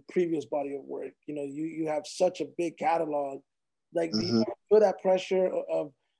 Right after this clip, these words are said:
Speaker 1: going in there and delivering, like, at that level? It's like, shit, you know, like, people are expecting this all the time.
Speaker 2: Mm, no,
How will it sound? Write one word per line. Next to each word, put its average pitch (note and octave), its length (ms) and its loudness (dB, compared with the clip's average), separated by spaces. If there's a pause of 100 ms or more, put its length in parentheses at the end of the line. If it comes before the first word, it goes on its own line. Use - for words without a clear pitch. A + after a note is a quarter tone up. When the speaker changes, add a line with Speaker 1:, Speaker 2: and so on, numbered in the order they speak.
(120)
Speaker 1:
going F3+ 300 6
in F3+ 160 0
there E3+ 160 0
and E3 100 -2
delivering, E3+ 460 0
like, D3+ 140 -6 (280)
at G3 180 -2
that E3 200 2
level? E3 360 0
It's - 140 -8
like, C3+ 220 -6
shit, E3 440 -4
you D3 80 -6
know, D3+ 100 -6
like, C#3+ 240 -6 (340)
people F3+ 260 0
are D#3+ 80 2
expecting D3+ 580 -2
this D#3+ 240 -2 (120)
all D#3 220 4
the C#3+ 100 -8 (120)
time. C#3+ 240 -8 (760)
Speaker 2:
Mm, A2+ 120 2 (100)
no, C3 200 6